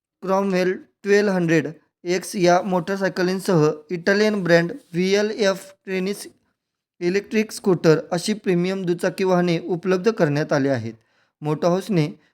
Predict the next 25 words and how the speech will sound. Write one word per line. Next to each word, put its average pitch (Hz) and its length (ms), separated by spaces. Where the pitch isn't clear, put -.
नुकत्याच 175 400
दाखल 196 280
केलेल्या 190 460
या 170 220
जागतिक 165 420
स्तरावर 196 520
प्रसिद्ध 180 420
असलेल्या 185 480
बाईक्स 165 560
भारतीय 190 440
रायडर्सच्या 180 460
अपेक्षा 185 400
पूर्ण 202 360
करणाऱ्या 170 420
आहेत. 113 180
ब्रिक्स्टन 170 440
मोटरसायकल 180 760
उत्साही 170 640
आणि 190 180
आलिशान 196 440
वाहन 180 360
खरेदीदारांसाठी 170 880
डिझाईन 151 360
केल्या 139 280
आहेत, 117 160